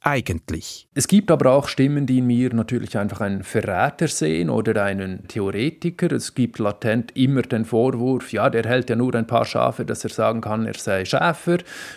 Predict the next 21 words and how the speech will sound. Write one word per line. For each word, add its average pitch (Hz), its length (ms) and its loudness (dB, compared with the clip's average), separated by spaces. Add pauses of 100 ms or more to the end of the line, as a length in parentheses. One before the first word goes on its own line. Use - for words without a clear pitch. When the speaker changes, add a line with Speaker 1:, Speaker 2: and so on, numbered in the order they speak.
Speaker 2:
Ähm, 107 320 2
dasselbe 107 540 -2
gibt - 260 -2
es - 120 -4
auch 98 200 2
beim 98 220 -2
Jägersein, 151 720 0
diesen 147 360 0
Vorwurf. 139 880 4 (400)
Und 117 420 4 (560)
dieser 110 220 -2
Vorwurf 120 520 0
ist - 220 -2
nicht 127 380 2
gerechtfertigt, 156 1200 -2
aber 113 220 0
ich 113 100 -2
habe 120 180 4
gelernt, 110 640 0 (100)
damit 113 460 0
umzugehen. 95 580 -8